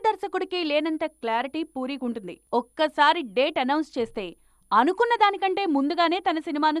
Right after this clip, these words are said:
సిద్ధం చేస్తూ ఉంటారు పూరి. కానీ డబుల్ స్మార్ట్ విషయంలో ఈ డెడ్‌లైన్ అందుకునే సూచనలు తక్కువగానే కనిపిస్తున్నాయి. డబుల్ స్మార్ట్ షూటింగ్ ఇంకా నలభై రోజుల వరకు బ్యాలెన్స్ ఉండిపోయిందని, హడావుడిలో పూర్తి చేసి క్వాలిటీ మిస్ అయితే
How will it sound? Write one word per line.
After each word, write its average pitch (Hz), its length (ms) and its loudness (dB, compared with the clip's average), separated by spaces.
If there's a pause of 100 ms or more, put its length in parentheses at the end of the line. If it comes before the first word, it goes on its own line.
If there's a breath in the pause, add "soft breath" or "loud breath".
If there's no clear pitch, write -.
సిద్ధం 277 320 -8
చేస్తూ 330 280 -8
ఉంటారు 277 300 -4
పూరి. 233 180 -4 (240)
కానీ 440 180 6 (200)
డబుల్ 233 260 2 (100)
స్మార్ట్ 440 360 4
విషయంలో 349 360 2 (400)
ఈ 349 40 0 (120)
డెడ్‌లైన్ 285 440 0
అందుకునే 269 320 -2 (120)
సూచనలు 254 380 -4 (180)
తక్కువగానే 269 600 -2
కనిపిస్తున్నాయి. 254 520 -8 (360)
డబుల్ 480 340 8
స్మార్ట్ 392 300 2
షూటింగ్ 359 320 -2 (180)
ఇంకా 370 280 4 (200)
నలభై 285 340 2
రోజుల 294 280 0
వరకు 254 220 0 (120)
బ్యాలెన్స్ 285 360 2
ఉండిపోయిందని, 233 520 -2 (240)
హడావుడిలో 440 460 10 (120)
పూర్తి 403 360 2
చేసి 370 260 -2 (180)
క్వాలిటీ 349 380 4
మిస్ 320 220 -2
అయితే 311 200 0